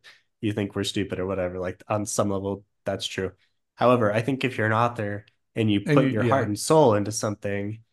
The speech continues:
Speaker 2: Yeah.
Speaker 1: and especially, you know, if you're writing from,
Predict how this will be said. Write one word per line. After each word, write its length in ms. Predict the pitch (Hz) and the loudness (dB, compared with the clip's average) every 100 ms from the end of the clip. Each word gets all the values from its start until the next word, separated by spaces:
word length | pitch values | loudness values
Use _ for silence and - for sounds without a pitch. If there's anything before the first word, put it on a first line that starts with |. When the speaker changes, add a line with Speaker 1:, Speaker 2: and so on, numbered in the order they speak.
| _ | _
Speaker 2:
Yeah. 160 | 113 98 | -6 0
Speaker 1:
and 220 | 113 107 | 2 2
especially, 880 | 120 - - 160 - 123 110 113 - _ - | 0 0 2 2 4 4 4 0 -10 _ -2
you 80 | |
know, 120 | 113 110 | 0 2
if 220 | 120 123 | 0 2
you're 120 | 123 | 0
writing 520 | 107 107 131 127 107 - | 4 2 2 2 -2 -4
from, 540 | - 117 110 104 107 | 0 2 2 -2 -6